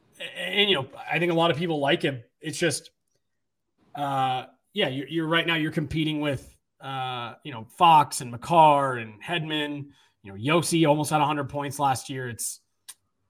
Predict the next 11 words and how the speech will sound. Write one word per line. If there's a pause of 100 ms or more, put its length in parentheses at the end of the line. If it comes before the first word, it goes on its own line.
(280)
uh, (1200)
in
my
opinion, (320)
I
think
people
see
him
pretty (920)
accurately.